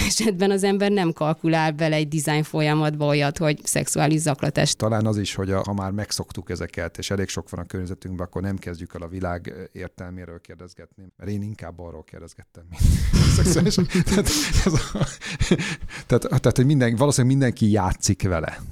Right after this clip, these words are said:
Speaker 2: elsőre, csak nem mindegy, hogy mit, meg hogyan, és mondjuk nem is biztos, hogy akarjuk hagyni ezt, meg ugye számos más példa is van erre. Ez inkább a mi,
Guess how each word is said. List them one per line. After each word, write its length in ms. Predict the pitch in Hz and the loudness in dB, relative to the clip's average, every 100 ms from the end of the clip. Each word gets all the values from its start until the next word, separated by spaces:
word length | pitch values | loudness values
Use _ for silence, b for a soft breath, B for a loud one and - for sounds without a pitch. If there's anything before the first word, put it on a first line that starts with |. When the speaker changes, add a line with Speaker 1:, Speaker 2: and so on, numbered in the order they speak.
| - | -4
Speaker 2:
elsőre, 680 | 90 90 - 98 95 113 | 0 2 2 2 4 4
csak 220 | 123 101 - | 2 -2 0
nem 160 | 98 | 2
mindegy, 640 | 95 90 92 92 90 87 | 2 2 2 2 2 0
hogy 140 | - 85 | 2 4
mit, 280 | 95 117 - | 4 2 0
meg 160 | 87 | 0
hogyan, 400 | - 101 110 110 | 2 4 4 2
és 200 | 107 - | 0 0
mondjuk 240 | - 95 - | 0 0 2
nem 140 | 98 | 2
is 100 | 90 | 4
biztos, 300 | 87 - - | 2 2 2
hogy 80 | 90 | 2
akarjuk 360 | 87 92 90 | 2 2 2
hagyni 420 | - 90 95 110 110 | 2 2 4 2 4
ezt, 280 | 117 - - | 2 0 -2
meg 160 | - - 254 123 | -2 -4 -6 0
ugye 180 | 98 87 | 2 2
számos 380 | - 104 87 - | 2 2 2 2
más 260 | 98 90 | 2 2
példa 260 | - 92 85 | 2 2 2
is 100 | - | 0
van 140 | 95 90 | 2 2
erre. 300 | 95 113 113 B B B B - | 2 0 -2 B B B B -2
Ez 200 | 120 123 | 0 2
inkább 380 | 156 131 110 | 2 2 2
a 60 | 113 | 2
mi, 200 | 120 | 4